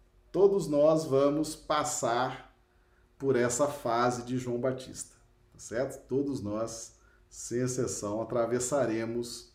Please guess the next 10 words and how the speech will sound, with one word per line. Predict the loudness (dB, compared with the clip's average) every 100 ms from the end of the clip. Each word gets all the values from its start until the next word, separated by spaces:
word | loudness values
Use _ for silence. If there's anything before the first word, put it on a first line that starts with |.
| _ _ _ _ _ _ -8
essa | -4 -4 -2 -6
fase | -6 -6 -4 -4 -4
evolutiva | -6 -6 -6 -8 -6 -6 -4 -6
que | -2
aqui | -2 -2 -4
está | -4 -2 -2
representada | -2 -2 -2 -4 -6 -6 -4 -4
por | -6 -8 -8
João | -8
Batista. | -8 -10 -12 -16 -18